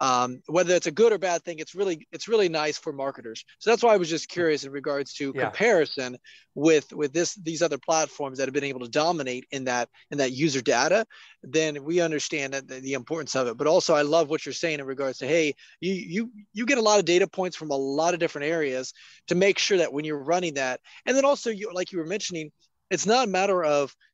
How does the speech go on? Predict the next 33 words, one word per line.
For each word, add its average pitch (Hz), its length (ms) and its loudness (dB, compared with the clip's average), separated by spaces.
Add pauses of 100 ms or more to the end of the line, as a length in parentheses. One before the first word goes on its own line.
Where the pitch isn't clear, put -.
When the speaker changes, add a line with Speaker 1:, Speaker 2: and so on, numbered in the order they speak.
(340)
Speaker 1:
um, 139 460 -2
having 214 240 0
a 175 60 -2
direct 175 280 -2
call 214 220 -4
to 170 140 -2
action, 175 260 -6
"Hey, 285 180 -4
go 285 160 -6
buy 247 220 -2
this 262 220 -6
Cheeto 269 260 -4
bag 226 300 -2
right 233 200 -4
now," 233 300 -6
right? 165 260 -4
It's 160 220 -12
more 175 240 2
of 160 100 2 (280)
that 160 200 0
brand 165 600 -2 (260)
kind 190 140 4
of, 185 100 -2
and 160 120 -6
that 151 140 -4
ultimate 151 440 -4
goal 170 360 2
of, 131 80 -8
"Hey, 160 200 -4
that 139 160 -6
subconscious 143 520 -8
aspect." 143 540 -4 (400)
Um, 165 260 4